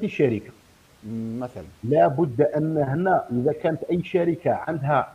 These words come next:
Speaker 1: على الأقل خمس سنوات كتخطيط، لابد علي في الخمس سنوات أن يظهر ملف المسؤولية الاجتماعية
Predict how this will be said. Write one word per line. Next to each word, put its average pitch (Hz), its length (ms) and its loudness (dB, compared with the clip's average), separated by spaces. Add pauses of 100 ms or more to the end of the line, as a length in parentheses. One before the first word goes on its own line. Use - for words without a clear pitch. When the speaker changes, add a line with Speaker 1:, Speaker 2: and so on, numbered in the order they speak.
(140)
Speaker 1:
على 151 280 2
الأقل 151 520 0
خمس 180 260 -6 (140)
سنوات 165 560 2
كتخطيط، 208 520 0 (500)
لابد 143 520 2
علي 143 520 2
في 139 80 -4
الخمس 160 300 -4
سنوات 175 540 0 (120)
أن 143 340 2
يظهر 143 680 4
ملف 156 540 0
المسؤولية 156 840 -2
الاجتماعية 175 880 0